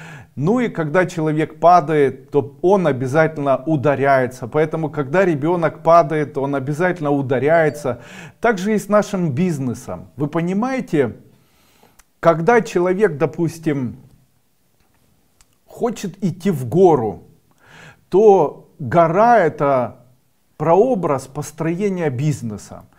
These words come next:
Когда человек поднимает в гору камень или идет в гору, он же потеет. Конечно, потеет. А теперь для тех людей, которые говорят о том, что,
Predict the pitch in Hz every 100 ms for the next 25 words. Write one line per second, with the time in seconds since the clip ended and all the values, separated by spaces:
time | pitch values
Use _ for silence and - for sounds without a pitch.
0 | - - - 131 135 175 - 170 160 180
1 | 165 156 135 175 165 143 123 123 175 165
2 | 151 185 208 165 113 - - 151 147 139
3 | 131 214 139 123 156 135 117 - 196 170
4 | 135 - 131 - 208 220 127 - - _
5 | _ 110 110 160 165 156 127 131 - 113
6 | 101 - - - - 139 151 - 247 160
7 | 180 180 220 208 175 196 147 185 131 107
8 | - 104 160 165 147 160 170 190 196 196
9 | - 139 208 226 196 - 170 160 147